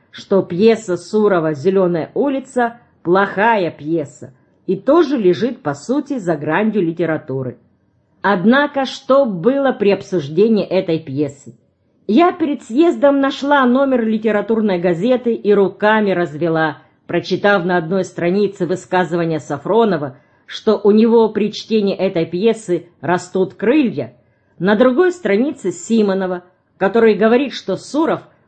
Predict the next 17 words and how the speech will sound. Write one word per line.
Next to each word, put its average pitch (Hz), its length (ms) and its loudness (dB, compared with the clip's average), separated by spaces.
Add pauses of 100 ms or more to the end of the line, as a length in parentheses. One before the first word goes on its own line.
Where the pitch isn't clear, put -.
(140)
прокладывает 185 800 0
новую 226 420 2
лыжню 160 420 -2
в 175 80 -4
искусстве. 135 720 -12 (1080)
Семен 359 500 0
Кирсанов 226 720 -2
взывал: 143 720 -4 (600)
«Нам 269 400 4
противопоказан 226 1080 -2
учрежденческий 175 1000 -4
стиль 190 340 -2
работы, 143 600 -4 (340)
и 180 120 4
в 175 80 0
нашем 208 420 0
союзе 175 680 -4